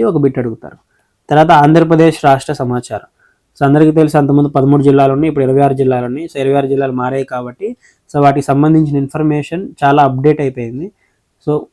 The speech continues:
ముఖ్యమైన సమాచారం అనేది చూసుకోండి. So జిల్లాల వారీగా, విస్తీర్ణ పరంగా, జనాభా పరంగా పెద్ద జిల్లాలు ఏంటి, చిన్న జిల్లాలు ఏంటి, ఎన్ని రాష్ట్రాలతో సరిహద్దు ఉంది, తీరరేఖలు ఉన్న జిల్లాలు ఏంటి, ఇవన్నీ డేటా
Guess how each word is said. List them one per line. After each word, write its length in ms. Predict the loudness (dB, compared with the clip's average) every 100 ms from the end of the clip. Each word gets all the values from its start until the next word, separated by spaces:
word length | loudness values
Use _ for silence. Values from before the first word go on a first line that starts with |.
| -6
ముఖ్యమైన 400 | -4 0 0 0 0
సమాచారం 500 | 0 0 0 -2 0 -2
అనేది 160 | -4 -4
చూసుకోండి. 380 | -6 -6 -10 -10 _ _
So 120 | -2 2
జిల్లాల 300 | 4 4 2 2
వారీగా, 260 | 0 -2 -4
విస్తీర్ణ 360 | -4 -4 -4 -4 -6
పరంగా, 240 | -6 -6 -6
జనాభా 300 | -6 -4 -4 -6
పరంగా 260 | -8 -8 -8
పెద్ద 120 | -8 -4 -2
జిల్లాలు 240 | -2 -4 -8
ఏంటి, 140 | -16 -12
చిన్న 140 | -8 -6
జిల్లాలు 240 | -6 -6 -10
ఏంటి, 180 | -18 -20 _ _ _ _ 0
ఎన్ని 140 | 4 4
రాష్ట్రాలతో 440 | 2 2 2 2 -2
సరిహద్దు 340 | -2 -2 -4 -6
ఉంది, 180 | -8 -6 -2
తీరరేఖలు 440 | 0 0 0 -2
ఉన్న 100 | -2 -4
జిల్లాలు 240 | -4 -4 -6
ఏంటి, 100 | -8 -6
ఇవన్నీ 240 | -2 0 0
డేటా 160 | 0